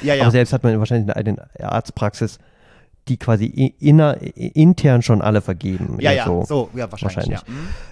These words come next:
Speaker 2: Ähm, a-, ansonsten kann man natürlich mit alles, was infektiologisch ist, bringt man natürlich dann zu uns, auch wenn es so Abstriche sind oder nicht nur zu uns, in infektiologische Schwerpunktpraxen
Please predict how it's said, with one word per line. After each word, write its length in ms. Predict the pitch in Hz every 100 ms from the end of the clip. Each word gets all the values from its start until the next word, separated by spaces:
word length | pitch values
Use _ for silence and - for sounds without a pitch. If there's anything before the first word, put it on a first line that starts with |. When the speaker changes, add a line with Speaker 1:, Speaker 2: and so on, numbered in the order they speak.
| - 127
Speaker 2:
Ähm, 460 | 123 120 120 127 - _ -
a-, 120 | 107 -
ansonsten 440 | 131 131 135 160
kann 100 | 139
man 80 | 131
natürlich 180 | 139 127
mit 220 | 120 - _
alles, 280 | - 139 156
was 100 | 139
infektiologisch 800 | - 131 123 - 110 127 143 -
ist, 240 | 101 107 -
bringt 160 | 127
man 80 | 117
natürlich 200 | 107 110
dann 140 | - 98
zu 120 | 95
uns, 160 | 101 87
auch 100 | 98
wenn 80 | 104
es 40 |
so 120 | 113
Abstriche 760 | - - - - - 110 107 98
sind 180 | 98
oder 140 | - 95
nicht 160 | 98
nur 100 | 110
zu 120 | - 107
uns, 200 | 104 110
in 120 | 113
infektiologische 720 | 117 107 - 101 101 101 -
Schwerpunktpraxen 760 | - 98 - 92 - 85 -